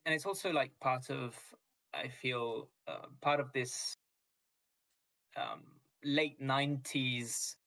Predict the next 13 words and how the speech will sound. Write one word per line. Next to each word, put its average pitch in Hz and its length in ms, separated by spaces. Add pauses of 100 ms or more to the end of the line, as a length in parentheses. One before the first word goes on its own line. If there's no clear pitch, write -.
(340)
weird 127 520
postmodern 120 1300
self-aware 117 1080 (1800)
media 135 540
that 127 160
is 120 140
being 120 340
made 120 240
at 120 140
the 131 60
time 127 520
with, 113 160 (100)
with, - 120